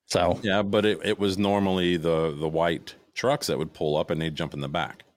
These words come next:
Speaker 1: Yes, right.
Speaker 2: To go to
Speaker 1: Pickup
Speaker 2: work.
Speaker 1: truck, white pickup truck, guy would get out and go, "You, you, you." And then the guys would jump in the back of the pick-, you can't jump in the back of a pick-, you're not allowed to ride the back, back of a pickup truck now here. I don't know about down
Speaker 2: Really?
Speaker 1: there.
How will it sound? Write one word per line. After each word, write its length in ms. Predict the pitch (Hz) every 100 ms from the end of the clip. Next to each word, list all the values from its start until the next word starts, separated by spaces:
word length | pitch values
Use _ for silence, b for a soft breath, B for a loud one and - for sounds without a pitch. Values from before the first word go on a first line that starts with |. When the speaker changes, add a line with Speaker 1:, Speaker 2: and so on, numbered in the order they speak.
| _ _ _ _ _ _ _ _ -
Speaker 1:
Yes, 640 | 120 147 95 - - - - _ _ _ 117
right. 360 | 113 90 - - - -
Speaker 2:
To 80 | -
go 60 |
to 60 | 202
Speaker 1:
Pickup 140 | 170 147
Speaker 2:
work. 120 | -
Speaker 1:
truck, 160 | 147 143
white 260 | 147 175 -
pickup 340 | 170 151 131
truck, 260 | 139 123 143
guy 160 | 139
would 120 | 147
get 140 | 135 139
out 220 | 131 127
and 80 | 117
go, 120 | 113
"You, 420 | 107 139 160 156
you, 300 | 131 143 147
you." 520 | 131 135 139 135 131 B B B B B -
And 140 | 117 117
then 140 | 113
the 80 | 110
guys 260 | 117 117 113
would 80 | 107
jump 220 | 123 98
in 40 |
the 60 | 110
back 180 | 117 98
of 100 | -
the 0 |
pick-, 160 | 156
you 100 | 165
can't 260 | 196 294 196
jump 160 | 233 302
in 60 |
the 60 | 135
back 240 | 123 110
of 40 | 113
a 60 |
pick-, 240 | 120 131 131 - 147 - -
you're 120 | 233
not 100 | 311
allowed 160 | 233 285
to 80 |
ride 160 | 202 147
the 60 | 107
back, 260 | 131 -
back 180 | 139 120
of 60 | 117
a 60 |
pickup 280 | - 117 107
truck 240 | 127 110
now 140 | 123 90
here. 340 | 117 208 120
I 80 | 113
don't 120 | 123
know 80 | 117
about 260 | 110 101 -
down 220 | 110 98
Speaker 2:
Really? 100 | 113
Speaker 1:
there. 300 | 143 82